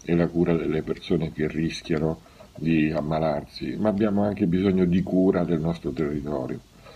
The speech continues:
Abbiamo bisogno di un monitoraggio costante delle iniziative che vengono prese per la cura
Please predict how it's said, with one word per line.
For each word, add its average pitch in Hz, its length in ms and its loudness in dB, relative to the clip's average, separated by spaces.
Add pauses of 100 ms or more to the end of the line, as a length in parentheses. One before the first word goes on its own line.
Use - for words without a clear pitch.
(180)
Abbiamo 92 380 2
bisogno 87 720 2
di 80 120 -2
un 90 100 2
monitoraggio 90 1040 2 (320)
costante 90 920 2 (300)
delle 82 220 2
iniziative 87 640 2
che 78 140 0
vengono 85 440 2
prese 92 380 2
per 85 300 0 (260)
la 101 200 6
cura 85 480 0